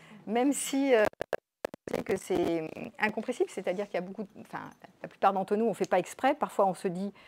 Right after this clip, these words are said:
J'ai pas du tout envie de me comparer, c'est ridicule comme truc », mais c'est plus fort que nous. C'est comme si, euh, biologiquement parlant, euh, ça nous rattrape et on se compare pour pouvoir posséder, hein,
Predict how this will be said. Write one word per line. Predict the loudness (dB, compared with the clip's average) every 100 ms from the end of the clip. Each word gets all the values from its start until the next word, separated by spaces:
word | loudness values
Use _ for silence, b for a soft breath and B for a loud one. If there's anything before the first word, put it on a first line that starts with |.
| B B
J'ai | -6
pas | 2 2
du | 2
tout | 0
envie | 0 2
de | 2
me | 0
comparer, | 0 0 0 -2
c'est | -2 0
ridicule | 4 4 2 0 0
comme | -2
truc », | 0 2 2 -2 b b b
mais | 2 2
c'est | 2 0
plus | 0
fort | 0 0
que | 0
nous. | -2 -2 -6
C'est | -6
comme | -2 -4
si, | -4 -2 0
euh, | 2 0 -4 B B B -2
biologiquement | 2 4 4 2 0 0
parlant, | 0 0 -2 -2 -6 B B B -4
euh, | 0 2 4 2 2 0 -2
ça | 0
nous | 2
rattrape | 2 0 2 2 0 -10 -20 b b -10
et | -2 2 2
on | 0 -2
se | -2
compare | -2 2 2 0
pour | -4 -6
pouvoir | -4 -4 2 2 2 -2 _ b _
posséder, | 4 4 4 0 4 4 2 -4 -6
hein, | -6